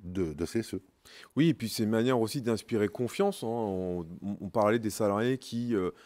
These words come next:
Speaker 2: euh, peuvent aller chercher, euh, des réponses, euh, à leurs interrogations auprès des élus.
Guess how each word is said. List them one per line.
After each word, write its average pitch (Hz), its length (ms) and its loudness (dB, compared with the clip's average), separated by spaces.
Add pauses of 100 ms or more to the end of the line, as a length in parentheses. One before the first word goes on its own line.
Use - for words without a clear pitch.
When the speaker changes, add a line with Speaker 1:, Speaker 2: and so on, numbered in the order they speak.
(180)
Speaker 2:
euh, 92 100 0
peuvent 123 320 4
aller 104 200 2
chercher, 131 580 0
euh, 92 180 4
des 90 160 0
réponses, 123 720 0
euh, 90 680 -4
à 104 100 2
leurs 107 240 4
interrogations 113 580 2
auprès 104 200 0
des 95 200 0
élus. 156 360 4